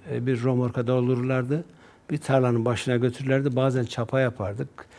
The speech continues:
Mevsim değişir, pamuk toplardık. Bazen işte nohut yolardık. E, harman savururduk vesaire.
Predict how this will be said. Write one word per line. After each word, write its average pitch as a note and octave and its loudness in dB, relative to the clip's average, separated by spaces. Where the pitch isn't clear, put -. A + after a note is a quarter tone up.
Mevsim C3 4
değişir, A#2 -2
pamuk B2+ 0
toplardık. G2+ -4
Bazen B2+ -2
işte C3 4
nohut C3 6
yolardık. F#2+ -4
E, - -6
harman B2 2
savururduk F#2+ -6
vesaire. A2+ 0